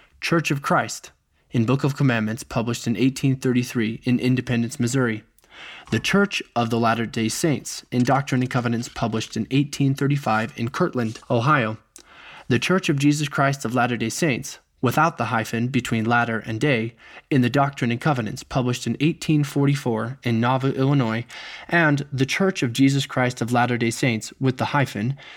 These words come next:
in the Doctrine and Covenants, published in eighteen seventy-six in Salt Lake City, Utah. The reason for the eighteen fifty-one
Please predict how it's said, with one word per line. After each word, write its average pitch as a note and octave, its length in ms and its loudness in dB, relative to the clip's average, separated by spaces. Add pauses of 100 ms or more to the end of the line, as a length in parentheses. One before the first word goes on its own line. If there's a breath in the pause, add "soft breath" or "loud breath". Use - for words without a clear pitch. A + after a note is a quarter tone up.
(160 loud breath)
in C#3+ 180 6
the C3 60 4
Doctrine D3+ 440 2
and C#3+ 80 -2
Covenants, A2+ 420 -2
published A#2 460 -2
in A#2+ 120 -2
eighteen C#3+ 400 2
seventy-six C#3 760 -2
in A#2 180 -2
Salt A#2+ 300 -2
Lake A#2+ 180 -2
City, A#2 220 0
Utah. A2 420 -2 (800)
The C3 100 4
reason G#3 300 6
for D#3 120 2
the C3+ 180 2
eighteen D#3 360 4
fifty-one C3+ 680 2